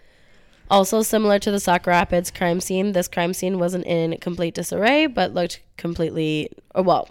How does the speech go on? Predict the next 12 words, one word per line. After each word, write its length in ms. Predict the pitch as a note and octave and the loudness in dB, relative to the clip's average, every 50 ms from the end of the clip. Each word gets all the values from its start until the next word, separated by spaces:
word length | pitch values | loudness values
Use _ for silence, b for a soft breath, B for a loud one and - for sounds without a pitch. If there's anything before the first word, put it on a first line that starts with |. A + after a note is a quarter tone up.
| - | -14
not 260 | - - E3 D3+ - | -10 -6 -4 -4 -4
completely, 440 | - - E3+ - F3+ - - D#3 D#3 | -4 -8 -10 -10 -10 -8 -6 -8 -8
fairly 420 | - - - C4+ C#4 C#4 A3+ F#3 F#3+ | -8 -2 2 4 6 6 6 4 4
normal. 460 | F#3 F#3+ E3 D#3 D3+ D3 D3 D3+ - b b b b b b b b b b b b - | 2 2 0 0 0 -4 -6 -8 -10 b b b b b b b b b b b b -16
Never 380 | - E3+ F3+ F3+ F3+ E3+ E3 D#3 | -8 0 2 2 4 4 2 0
normal 300 | D3 C#3+ C#3 C#3+ C#3+ C#3+ | 0 -2 -2 -2 -2 -2
to 80 | D3 | -4
find 200 | - - C3+ C3 | -4 -4 -6 -6
a 60 | B2 | -6
dead 340 | B2 - - - C3+ B2 - | -8 -8 -6 -6 -6 -4 -2
body 500 | - B2+ B2+ C#3+ C#3 C3+ C3+ C#3 C#3+ E3 - | -2 -2 -2 -2 -2 -4 -6 -6 -10 -16 -12
anywhere. 560 | - C#3+ D3 C#3 C3+ C3+ C3+ C3 A#2 G#2+ E2 | -8 -6 -4 -4 -4 -4 -2 -2 -2 -4 -6